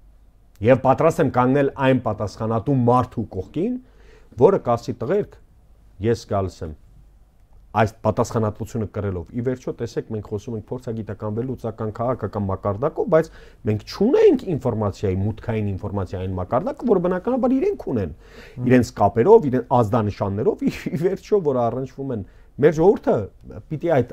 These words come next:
Speaker 1: ամբողջը հասկանա, այնպես չէ, որ Պողոսի կամ Պետրոսի կողքին կանգնելը ինչ որ, ը, խնդիր է կամ խնդիր չէ։ Կամ ցույց տվեք այն նոր ուժին, ասեք, բոլորը ասում էին, ինձ անընդհատ ասում են,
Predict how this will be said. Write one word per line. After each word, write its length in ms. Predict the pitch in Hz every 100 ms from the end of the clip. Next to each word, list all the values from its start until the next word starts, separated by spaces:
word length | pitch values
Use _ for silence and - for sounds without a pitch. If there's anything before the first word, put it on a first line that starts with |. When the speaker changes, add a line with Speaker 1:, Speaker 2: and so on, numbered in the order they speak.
| 131
Speaker 1:
ամբողջը 360 | 135 196 - 117
հասկանա, 420 | 113 - 139 170 160
այնպես 280 | 117 139 -
չէ, 80 | 254
որ 100 | 214 120
Պողոսի 320 | 120 120 -
կամ 140 | - 104
Պետրոսի 380 | 107 110 120 - -
կողքին 300 | 104 123 98
կանգնելը 400 | 98 104 160 196 - - - - -
ինչ 60 | 98
որ, 220 | 123 95
ը, 140 | 92 95 92
խնդիր 300 | - 101 -
է 60 | 147
կամ 140 | 107 98
խնդիր 340 | - 92 87 -
չէ։ 80 | 82 -
Կամ 300 | - 285 262 -
ցույց 220 | - 208 -
տվեք 260 | 165 156 - 143
այն 220 | 139 127 135
նոր 260 | 208 196 120 135
ուժին, 420 | 110 120 226 381 359 - - - - - - - - - - 359
ասեք, 400 | - 165 123 113 135
բոլորը 280 | 214 208 170
ասում 340 | 151 147 113 123
էին, 160 | 247 392 - - - - 202
ինձ 180 | 247 254 208
անընդհատ 380 | 208 214 285 277
ասում 320 | 202 - 123
են, 60 | 90